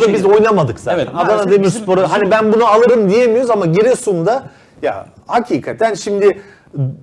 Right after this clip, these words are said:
Speaker 2: kırmızı kartlar gelene kadar
Speaker 1: Evet.
Speaker 2: eze eze gittik.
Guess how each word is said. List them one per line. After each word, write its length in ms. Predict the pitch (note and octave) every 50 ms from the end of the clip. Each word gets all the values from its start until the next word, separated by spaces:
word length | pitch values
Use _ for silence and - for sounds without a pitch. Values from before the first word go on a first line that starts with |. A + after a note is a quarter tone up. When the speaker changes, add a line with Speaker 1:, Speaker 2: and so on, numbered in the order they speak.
| - - - - C#3+ -
Speaker 2:
kırmızı 380 | - - B3 A3 G#3+ G#3 F#3 F#3+
kartlar 400 | - G3+ G3 - - - E3 D3+
gelene 480 | C#3+ C#3+ F#3 A3 G#3+ G#3 G3+ F#3+ E3+ C3+
kadar 300 | - C#3 B2+ D#3+ G3+ G#3
Speaker 1:
Evet. 160 | - F#2+ -
Speaker 2:
eze 240 | G3 A3+ G#3 G#3 B3
eze 300 | A3 D#3+ C#3+ C#3 G#3+ B3
gittik. 500 | G#3 G#3+ F3+ - - F#3+ D#3+ - -